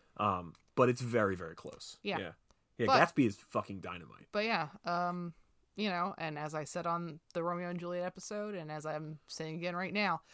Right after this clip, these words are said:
Speaker 2: I was absolutely wrong when I was younger and just hating on it, I guess to be contrarian.
Speaker 1: Yeah.
Speaker 2: I think that might have been where that was coming from.
Speaker 1: Yeah, kids do that.
Speaker 2: But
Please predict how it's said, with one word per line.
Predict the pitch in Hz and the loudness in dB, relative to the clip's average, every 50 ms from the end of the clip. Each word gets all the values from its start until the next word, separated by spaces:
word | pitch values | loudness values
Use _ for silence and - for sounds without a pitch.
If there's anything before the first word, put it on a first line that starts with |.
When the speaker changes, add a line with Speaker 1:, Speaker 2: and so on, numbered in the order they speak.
| - - - - - - _ _ _ - _ - | -20 -20 -20 -20 -20 -20 _ _ _ -10 _ 4
Speaker 2:
I | 160 165 175 175 | 4 6 6 6
was | 175 160 139 | 4 2 4
absolutely | 165 190 220 208 - - 240 240 - 190 226 | 6 6 6 6 4 -2 -4 -2 -2 4 8
wrong | 247 294 294 240 202 202 196 196 196 | 10 10 12 10 10 8 4 4 2
when | 190 180 | 0 2
I | 175 170 180 | 2 2 2
was | 190 190 175 | 0 0 2
younger | 208 240 240 233 220 190 196 196 185 185 | 4 4 4 4 2 2 0 0 0 0
and | - 170 180 185 185 175 | 0 0 0 0 0 -2
just | 185 175 - - | -2 -4 -4 0
hating | 180 220 214 - 208 | 0 0 0 2 6
on | 208 208 202 214 | 8 8 8 8
it, | 202 - | 6 6
I | 196 185 | 4 4
guess | 175 190 202 254 - - | 6 6 4 4 4 2
to | 294 | 0
be | 220 277 269 | 2 2 0
contrarian. | - - 269 277 214 - 262 247 247 254 269 277 269 269 277 277 269 _ _ _ _ - | 0 -2 -4 -4 0 2 4 4 6 4 4 4 2 2 2 0 -8 _ _ _ _ 0
Speaker 1:
Yeah. | 202 156 117 | 2 2 2
Speaker 2:
I | 202 | 2
think | - - 262 262 226 | 2 2 2 4 6
that | 247 262 247 247 | 8 8 8 8
might | 254 254 262 | 8 6 6
have | 262 214 | 6 4
been | 254 247 247 | 4 2 2
where | 247 240 | 4 4
that | 247 247 202 | 4 4 4
was | 240 - - | 4 2 4
coming | - 254 240 247 240 | 6 6 6 6 2
from. | - - 254 240 240 240 233 - - - 247 | 0 0 2 2 2 2 -2 -6 -12 -10 -8
Speaker 1:
Yeah, | 247 | -8
kids | 220 - - - 113 117 | -6 -2 -2 -2 -2 -2
do | - 95 | -2 2
that. | - | 6
Speaker 2:
But | 233 220 214 - | 6 8 6 6